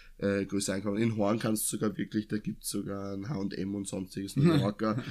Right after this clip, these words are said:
Speaker 1: Also, da könntest du sogar, äh, auch Kleider einkaufen. Ja.
Speaker 2: Du sagst, das Thema Erfrischungen.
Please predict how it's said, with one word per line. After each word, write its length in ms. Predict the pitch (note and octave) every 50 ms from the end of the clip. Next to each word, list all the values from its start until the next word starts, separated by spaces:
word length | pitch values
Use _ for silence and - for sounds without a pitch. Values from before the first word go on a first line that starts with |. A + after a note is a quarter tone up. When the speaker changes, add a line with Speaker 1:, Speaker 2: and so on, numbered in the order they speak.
| - - -
Speaker 1:
Also, 240 | - G#2 G#2 G#2 G2+
da 100 | G#2 G#2
könntest 500 | - - G#2+ G2+ G2+ - A2 - - -
du 40 | G2+
sogar, 540 | - G2+ G2 - - F#2 G2+ G#2 G2 F#2 - - _ _ _ _
äh, 100 | - G#1+
auch 200 | - - - -
Kleider 380 | - - - - D2+ - D#2+ -
einkaufen. 540 | - F#2 F#2 - - - - - - F#2+ - _ _ - - - -
Ja. 120 | - D2+ - - - - - - _ _ - - _ _ _ _ _ _ _ _ _ _ _ _ _ _ _ _ _ _ _ _ _ _ _ _ _
Speaker 2:
Du 120 | - A#2 A2+
sagst, 560 | - A#2+ A#2 A2+ - - - - - - - - - - - - - _ _ _ _ _ _ -
das 160 | - G#2+ G#2
Thema 300 | - A2 G#2 G#2+ A2 G#2
Erfrischungen. 720 | G#2+ A2 - - A#2+ A#2+ A#2+ - - B2 A#2+ A#2+ B2 B2+